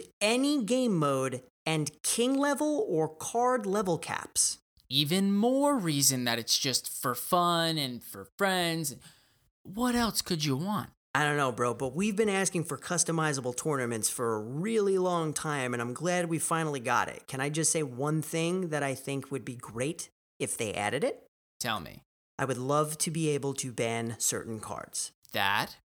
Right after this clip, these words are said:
Speaker 2: would be fantastic.
Speaker 1: Mm-hmm. Because if you wanted to make a tournament that was based on, like, a theme, like, let's say, goblins and skeletons, you would immediately alleviate people accidentally or purposefully creating decks that don't use those cards.
Speaker 2: Yeah.
Speaker 1: So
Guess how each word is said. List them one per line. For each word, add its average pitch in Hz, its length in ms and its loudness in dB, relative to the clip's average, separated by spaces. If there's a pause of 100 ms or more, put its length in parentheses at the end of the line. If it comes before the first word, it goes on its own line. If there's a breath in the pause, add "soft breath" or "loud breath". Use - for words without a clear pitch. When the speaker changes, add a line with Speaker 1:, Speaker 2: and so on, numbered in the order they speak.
Speaker 2:
would 104 140 -6
be 110 120 -8
fantastic. - 760 -4 (180)
Speaker 1:
Mm-hmm. 175 380 0 (640 loud breath)
Because 175 220 2
if 170 100 2
you 214 100 4
wanted 202 300 4
to 180 60 4
make 170 200 2
a 160 60 4
tournament 165 460 0
that - 160 -2
was 147 120 0
based 156 360 2
on, 147 180 2
like, 131 180 -2
a 120 40 0
theme, 180 500 0
like, 120 280 -4
let's 135 220 2
say, 139 140 4
goblins 151 480 4
and 135 120 4
skeletons, 120 680 4 (440)
you 175 160 2
would 175 120 4
immediately 208 880 2
alleviate 175 600 2
people 160 500 0
accidentally 180 580 4
or 135 240 0
purposefully 123 840 -2
creating 151 460 0
decks 135 300 2
that 131 260 -4
don't - 320 2
use 110 220 -4
those 92 240 -4
cards. 120 340 -8
Speaker 2:
Yeah. 113 160 0
Speaker 1:
So 127 400 0